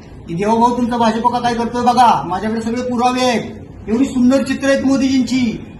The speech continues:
आणि गेली पाच वर्षे भाजपच्या पदाधिकाऱ्यांना मी मदत मागतोय, दखल सुद्धा घेतली नाही, साधी एक कमेंट सुद्धा कोणी केलेली नाही. याचा अर्थ काय होतो देवाभाऊ? याचा अर्थ तुम्ही जर दखल नाही घेतली उद्या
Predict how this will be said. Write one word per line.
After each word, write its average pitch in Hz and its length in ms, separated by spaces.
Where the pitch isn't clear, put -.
आणि 208 200
गेली 240 200
पाच 247 400
वर्षे 254 260
भाजपच्या 220 420
पदाधिकाऱ्यांना 220 760
मी 226 120
मदत 220 360
मागतोय, 220 440
दखल 247 480
सुद्धा 262 220
घेतली 240 260
नाही, - 380
साधी 254 320
एक 302 280
कमेंट 302 240
सुद्धा 285 220
कोणी 262 200
केलेली 170 360
नाही. 110 180
याचा 175 180
अर्थ 214 200
काय 220 220
होतो 254 160
देवाभाऊ? 254 560
याचा 180 220
अर्थ 214 240
तुम्ही 220 200
जर 208 260
दखल 214 240
नाही 208 180
घेतली 240 280
उद्या 233 460